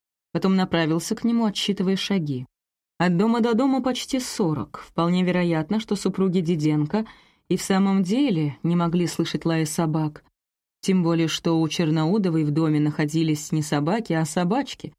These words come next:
которые от страха, скорее всего, спрятались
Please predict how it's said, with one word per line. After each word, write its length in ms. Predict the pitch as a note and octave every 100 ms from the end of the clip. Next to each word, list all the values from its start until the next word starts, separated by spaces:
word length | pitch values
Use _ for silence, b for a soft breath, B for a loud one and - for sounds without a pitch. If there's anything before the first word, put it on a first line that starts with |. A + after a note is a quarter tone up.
| _ _ -
которые 340 | E3+ F3+ E3+
от 100 | D#3+
страха, 360 | - F3 F#3+ G3
скорее 400 | - E3 E3 E3+
всего, 320 | - D#3+ D#3+
спрятались 720 | - - E3+ G#3+ F#3 F3 -